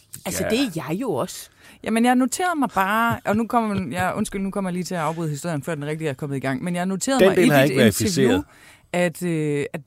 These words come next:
Speaker 3: at det igen er noget med, det handler om, at hun skal investere i
Speaker 1: Åh,
Speaker 3: nogen.
Speaker 1: ja.
Speaker 3: Og jeg har det bare sådan lidt, kunne du ikke finde en millionær?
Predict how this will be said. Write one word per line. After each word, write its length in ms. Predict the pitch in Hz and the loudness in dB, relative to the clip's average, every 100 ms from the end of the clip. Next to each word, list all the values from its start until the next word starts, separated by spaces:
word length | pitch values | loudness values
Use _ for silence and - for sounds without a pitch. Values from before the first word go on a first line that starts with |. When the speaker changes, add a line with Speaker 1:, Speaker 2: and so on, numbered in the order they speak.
| - | -10
Speaker 3:
at 160 | 175 - | -8 -6
det 60 | |
igen 300 | 202 233 262 392 - | -4 -2 -2 -4 -4
er 80 | |
noget 280 | 220 226 254 | 0 2 2
med, 140 | 277 269 | 0 0
det 120 | 226 | -2
handler 220 | 226 269 | -2 -2
om, 120 | 247 | -4
at 100 | 220 | -4
hun 180 | - 220 | -2 -2
skal 240 | - 202 170 _ _ _ _ _ | -2 -8 -8 _ _ _ _ _
investere 600 | 220 208 - - 294 180 - | -2 0 -2 -4 -6 -6 -6
i 120 | 147 | -4
Speaker 1:
Åh, 80 | 156 | -2
Speaker 3:
nogen. 380 | 151 160 180 180 | 0 -2 -4 -4
Speaker 1:
ja. 60 | |
Speaker 3:
Og 80 | 196 | -2
jeg 80 | 202 | 0
har 60 | 254 | 0
det 40 | |
bare 80 | 247 | 0
sådan 80 | 254 | -2
lidt, 80 | - | -2
kunne 80 | 262 | -4
du 60 | |
ikke 100 | 285 | -2
finde 160 | - 294 | -2 0
en 100 | 285 | 0
millionær? 480 | 233 202 254 175 | 0 0 0 -2